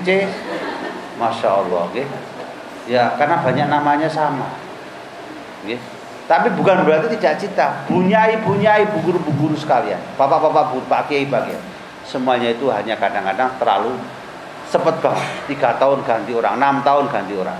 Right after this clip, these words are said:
Ngoten nggih? Lah, wala ta'idu, ojo janji, mau idan ing sisi janji, fatukhlifahu. Maka kemudian kamu mengingkari janji tersebut. Sepakat ya?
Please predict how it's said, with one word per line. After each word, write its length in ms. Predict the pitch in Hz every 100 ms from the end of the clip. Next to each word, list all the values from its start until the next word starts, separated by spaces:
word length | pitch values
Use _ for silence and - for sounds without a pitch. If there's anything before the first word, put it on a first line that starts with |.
| - -
Ngoten 160 | 107
nggih? 240 | 101 110 - - - - - - - - - - - - - - - - - - - - - 160
Lah, 240 | 160 139
wala 380 | 160 208 226 220
ta'idu, 400 | 214 220 208 170
ojo 480 | 180 208 214 220 190
janji, 680 | 170 147 - 240 262 233 - 190
mau 240 | 202 214
idan 240 | 185 185 180
ing 60 | 175
sisi 240 | 170 160 160
janji, 320 | 156 139 233
fatukhlifahu. 880 | 220 185 - - 185 170 156 110 - - - - - -
Maka 340 | 165 185 190
kemudian 400 | 170 151 151 196
kamu 400 | 170 151 185 240 226 - - - - - - -
mengingkari 560 | 175 190 190 185 185 190
janji 240 | 165 139
tersebut. 480 | 147 147 170 - 123 - - - - - - - -
Sepakat 400 | 165 185 196 151
ya? 400 | 156 180 - -